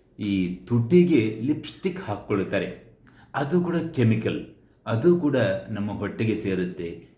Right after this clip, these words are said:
ಕಿಡ್ನಿಗಳಿಗೆ, ಮೂತ್ರಾಶಯಕ್ಕೆ ಹೆಚ್ಚಿನ ಒತ್ತಡವನ್ನು ಉಂಟು ಮಾಡುತ್ತೆ. ಅದರಿಂದಲೂ ಕೂಡ ಸೋಂಕು,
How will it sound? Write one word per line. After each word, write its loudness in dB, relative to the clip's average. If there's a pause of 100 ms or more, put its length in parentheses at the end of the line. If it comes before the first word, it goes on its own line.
(100)
ಕಿಡ್ನಿಗಳಿಗೆ, 0 (140)
ಮೂತ್ರಾಶಯಕ್ಕೆ -2
ಹೆಚ್ಚಿನ -4 (120)
ಒತ್ತಡವನ್ನು 0
ಉಂಟು -2
ಮಾಡುತ್ತೆ. -2
ಅದರಿಂದಲೂ -2
ಕೂಡ 0 (1200)
ಸೋಂಕು, 2